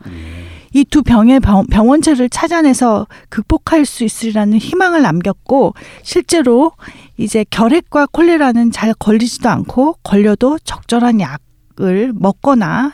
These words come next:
Speaker 2: 주-, 주사를 맞으면 금방 치료할 수 있게 되었어요.
Speaker 1: 아, 그렇군요. 그러면 그 코의 사 원칙이라는 것은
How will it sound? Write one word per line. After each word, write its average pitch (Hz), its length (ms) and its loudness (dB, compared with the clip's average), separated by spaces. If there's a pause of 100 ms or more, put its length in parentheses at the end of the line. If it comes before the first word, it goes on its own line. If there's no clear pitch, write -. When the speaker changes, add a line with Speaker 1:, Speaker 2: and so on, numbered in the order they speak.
Speaker 2:
주-, - 140 -20 (200)
주사를 220 300 -2
맞으면 180 600 -6
금방 202 420 -2
치료할 330 340 0
수 - 160 -10
있게 - 160 -6
되었어요. - 560 -8 (680)
Speaker 1:
아, - 320 -20
그렇군요. 90 500 -14 (880)
그러면 151 280 -2
그 143 140 -6 (140)
코의 190 360 -8
사 190 280 -8
원칙이라는 143 600 -4
것은 139 340 -8